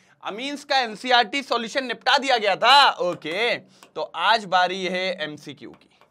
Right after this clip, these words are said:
आज बारी है एमसीक्यूज की। वन से लेकर फ़िफ़्टीन तक के एमसीक्यू होने वाले हैं। मजा आएगा सर जी। चैप्टर नाइन,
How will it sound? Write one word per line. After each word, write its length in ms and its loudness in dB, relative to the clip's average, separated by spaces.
आज 360 4
बारी 340 2
है 160 0
एमसीक्यूज 520 -12
की। 160 -10
वन 360 -2
से 180 -4
लेकर 420 -4
फ़िफ़्टीन 580 -10
तक 240 -6
के 80 -10
एमसीक्यू 520 -10
होने 220 -12
वाले 220 -6
हैं। 100 -8
मजा 300 0
आएगा 280 2
सर 200 -6
जी। 200 -10
चैप्टर 600 -4
नाइन, 540 -2